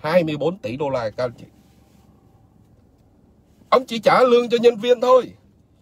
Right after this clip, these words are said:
Nhưng hai mươi bốn tỷ đô la này nè, chưa kể đó là ông kiếm nha, nhưng chưa kể là gì? Cả công ty, cả tập đoàn. Cuối cùng sao ạ? Những cái lợi nhuận này sao ạ? Nó sẽ chia cho ai? Sẽ chia cho những ai đang sở hữu cổ phiếu của Amazon,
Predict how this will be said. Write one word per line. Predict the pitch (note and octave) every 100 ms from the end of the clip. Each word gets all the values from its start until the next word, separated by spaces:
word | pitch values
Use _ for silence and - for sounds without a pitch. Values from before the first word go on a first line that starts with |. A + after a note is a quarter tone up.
| _ D#3+
Nhưng | G3+ C#4 C#4 B3+
hai | B3+ C4
mươi | C4 B3+
bốn | B3+ D4
tỷ | - F3
đô | C4 A#3
la | G#3+ G#3+ G3+
này | F3+
nè, | E3 D3 G#2 _ _ _ -
chưa | G#3 G#3+
kể | C#3 D3+
đó | F3+ A3+
là | F#3+ -
ông | D3 F#3+
kiếm | G3+ A#3
nha, | B3 D#3 A#2+
nhưng | D3+ F#3+ -
chưa | A#3+ A3+
kể | D#3+ D#3
là | F3+
gì? | D3+ C3+ - _
Cả | - C#3+ A#3
công | F3+ E3+
ty, | - -
cả | G#2+ F3+
tập | C3 -
đoàn. | A#2+ A2+ _ _ _ _ _ _ -
Cuối | B3 -
cùng | F#3 D#3
sao | F3 E3+
ạ? | C3
Những | C3+ C#3+
cái | G#3 C4
lợi | G#3 D3 D3+
nhuận | D#3 C3+
này | D3 C3+
sao | D3+
ạ? | C#3 _ _ _ -
Nó | A#3+
sẽ | - F#3
chia | - G#3 F#3+
cho | F3
ai? | D#3 - - _ _ _ _
Sẽ | - A#3 - -
chia | A3+ B3
cho | A#3 A3
những | G#3 C#3+ F3
ai | - F#3 F3
đang | F3 E3
sở | - C3
hữu | D3 C3+
cổ | - C#3
phiếu | - G3+
của | -
Amazon, | - D#3+ D3+ C3 C3